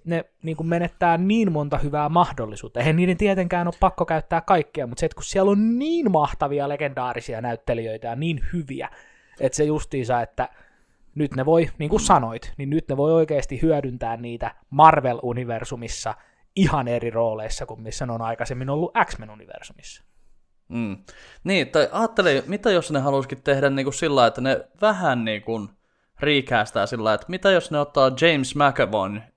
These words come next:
Speaker 2: näyttelee tota Reed Richardsia Fantastic Fouriin, ja ne ottaa Michael
Speaker 1: Mm.
Speaker 2: Fassbenderin näyttelee Doctor Doomia. Ja sit ne on sillä, että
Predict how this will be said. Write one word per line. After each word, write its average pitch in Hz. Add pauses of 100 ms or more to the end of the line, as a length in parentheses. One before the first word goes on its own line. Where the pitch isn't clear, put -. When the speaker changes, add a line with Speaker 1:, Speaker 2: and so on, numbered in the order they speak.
Speaker 2:
näyttelee 107
tota 104
Reed 120 (140)
Richardsia 95 (480)
Fantastic 107
Fouriin, 92
ja 123
ne 117
ottaa 110
Michael 120
Speaker 1:
Mm. 104
Speaker 2:
Fassbenderin 104
näyttelee 104
Doctor 117
Doomia. 98 (540)
Ja 123
sit 127
ne 123
on 123
sillä, 120
että -